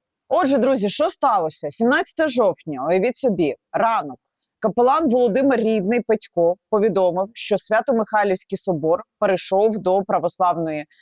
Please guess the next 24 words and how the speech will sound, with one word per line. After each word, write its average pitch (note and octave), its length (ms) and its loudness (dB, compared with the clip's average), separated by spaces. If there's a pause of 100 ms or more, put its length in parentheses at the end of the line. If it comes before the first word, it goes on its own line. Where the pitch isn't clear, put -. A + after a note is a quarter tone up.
(120)
Церкви G#3+ 540 0
України G3+ 760 0
і F#3 180 0
стане G#3+ 580 -2
гарнізонним F#3 920 0 (280)
храмом. D#3+ 520 -2 (540)
Парафіяни C4 720 0
У F#3 140 2
П F#3 140 0
Ц F3 440 0
М G#3 140 2
П D4+ 300 2 (160)
зламали G3 640 0
вхідні E3 580 -2
ворота A3 600 2
та A#3+ 80 0
взяли G3+ 520 2 (160)
храм D#3+ 420 -2 (140)
штурмом. G3 680 -2 (480)
Свято-Михайлівський G#3 1120 0
собор A#3 500 0
відкритий G3+ 560 0
для E3+ 180 0
всіх E3+ 460 -2